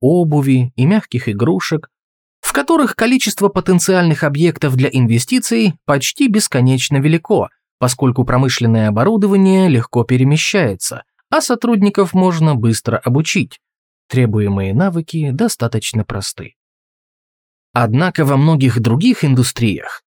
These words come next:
предприятия не могут так быстро переезжать по ряду причин. Это и существование немобильных активов, например, природные ресурсы, местная рабочая сила,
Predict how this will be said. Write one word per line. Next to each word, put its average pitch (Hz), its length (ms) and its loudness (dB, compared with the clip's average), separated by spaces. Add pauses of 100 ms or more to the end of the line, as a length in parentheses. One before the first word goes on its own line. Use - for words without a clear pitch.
(140)
предприятия 156 920 0
не 240 160 6
могут 214 460 4
так 156 240 0
быстро 143 400 2
переезжать 127 800 0
по 262 140 0
ряду 127 260 2
причин. 101 500 -4 (560)
Это 320 220 0
и 220 100 2
существование 165 920 2
немобильных 120 600 2
активов, 170 640 0 (300)
например, 127 560 2 (160)
природные 135 560 0
ресурсы, 156 720 -4 (260)
местная 143 480 0
рабочая 110 480 -2
сила, 156 540 -2